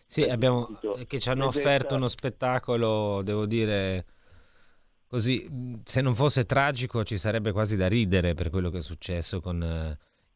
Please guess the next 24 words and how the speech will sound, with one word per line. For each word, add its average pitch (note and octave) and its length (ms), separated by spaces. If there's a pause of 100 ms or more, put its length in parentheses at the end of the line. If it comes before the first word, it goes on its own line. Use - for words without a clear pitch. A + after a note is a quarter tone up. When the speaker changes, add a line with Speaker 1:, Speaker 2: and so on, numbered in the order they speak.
Speaker 1:
i, F2 440
i E2 60
commissari F2+ 540
calabresi, F2 720
no? G2+ 180
Che - 120
poi D3+ 220
Speaker 2:
Io D3+ 100
non C#3+ 180
riesco D3+ 300
a D3+ 60
immaginare C#3 540
un B2+ 240
solo D3 280
paese B2+ 380
dell'Occidente A2 720
in G#2+ 80
cui G#2+ 200
sarebbe G#2 360
potuto G#2 400
succedere G#2 480
qualcosa G2 340
del F2+ 180
genere. E2+ 440